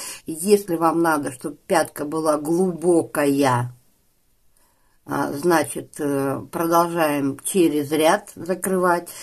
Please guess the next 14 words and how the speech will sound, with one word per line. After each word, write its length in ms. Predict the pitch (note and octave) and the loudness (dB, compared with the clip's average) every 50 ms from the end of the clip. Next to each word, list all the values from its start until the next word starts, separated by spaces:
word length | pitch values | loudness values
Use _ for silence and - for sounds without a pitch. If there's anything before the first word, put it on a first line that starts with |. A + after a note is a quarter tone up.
| - - - _ | -18 -20 -14 _
Если 300 | - G3 G#3 G3+ G3+ G3+ | 2 2 4 4 4 2
надо, 320 | G3+ G#3 G3+ F#3+ E3+ E3 | 4 6 6 4 4 2
чтобы 220 | E3+ - G3 F#3 - | -2 -4 -6 -6 0
пятка 380 | - G#3 G3 G3 - - F3+ | 2 2 2 2 0 -2 -2
была 300 | F3 F3 F3+ F#3 F3+ F3 | 0 2 4 6 6 4
короткая, 1200 | E3+ - - F3+ F3+ F#3 F#3 A#3+ C#4+ E4 E4+ - - - F#3 D#3+ C#3+ C#3 C3 B2 G#2 G#2 B2 B2+ - _ _ _ _ _ _ _ _ _ _ _ _ | 4 2 0 2 4 4 4 4 4 2 2 -2 -4 -2 0 0 2 2 2 0 -2 -4 -6 -10 -14 _ _ _ _ _ _ _ _ _ _ _ _
то 400 | - B3 C4+ D4+ C#4+ A3 E3+ - - _ | 0 2 4 4 4 4 2 -2 -6 _
закрываем 600 | F3 E3+ F#3+ F3+ F3+ F3+ F3+ G3+ A3+ B3 B3 - | -2 0 0 0 0 0 2 4 4 4 2 -2
в 80 | - - | -2 0
каждом 440 | F3 E3 D3+ D3 C#3+ D3 C#3 C#3 | 0 0 0 0 0 -2 -2 -2
ряду. 380 | C3+ C3+ C#3 C3 B2+ B2+ B2 B2 - - _ _ _ _ _ _ _ _ _ _ _ _ _ _ _ _ _ _ - - - - _ _ | -2 -2 -4 -4 -4 -6 -6 -6 -8 -12 _ _ _ _ _ _ _ _ _ _ _ _ _ _ _ _ _ _ -20 -20 -20 -20 _ _
Почему? 600 | - F#3+ F#3 - - G3+ F#3 E3+ D#3+ E3+ G#3+ - - - - - - - | -2 -2 -2 0 0 2 2 2 2 0 -2 -4 -10 -18 -20 -20 -20 -12
Потому 460 | - F3 F3+ - G#3+ A3 A3+ A3 G3 F3 | -10 -10 0 2 2 4 4 2 0 -2
что 440 | - - - D#3+ D3 C3 B2 - | -4 -8 -6 -6 -4 -4 -4 -6